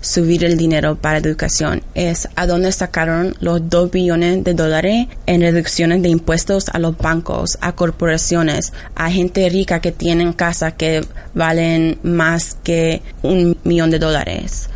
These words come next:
Si no tenemos ese dinero, ¿por qué le estamos dando reducciones de impuestos a las corporaciones y a la gente rica? Ese dinero puede ir a la educación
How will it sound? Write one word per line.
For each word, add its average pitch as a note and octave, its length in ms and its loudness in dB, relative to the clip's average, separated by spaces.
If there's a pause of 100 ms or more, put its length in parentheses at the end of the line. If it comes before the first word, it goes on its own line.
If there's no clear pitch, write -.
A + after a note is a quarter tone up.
(200)
Si - 220 0
no F3+ 160 2
tenemos G3 360 2
ese G3 180 2
dinero, F3+ 460 2
¿por F3 180 0
qué F3 200 2
le F#3 80 4
estamos F3+ 400 2
dando E3+ 320 2
reducciones E3+ 680 0
de E3 80 2
impuestos E3 680 0 (240)
a E3 100 -2
las E3 140 0
corporaciones E3+ 640 0
y F#3+ 80 0
a E3+ 60 0
la E3 100 0
gente E3 300 0
rica? D#3 420 -2 (280)
Ese F3+ 240 2
dinero F#3+ 600 4 (220)
puede F3+ 240 4
ir F3+ 200 0
a F3 120 -2
la E3+ 80 0
educación D#3 680 -2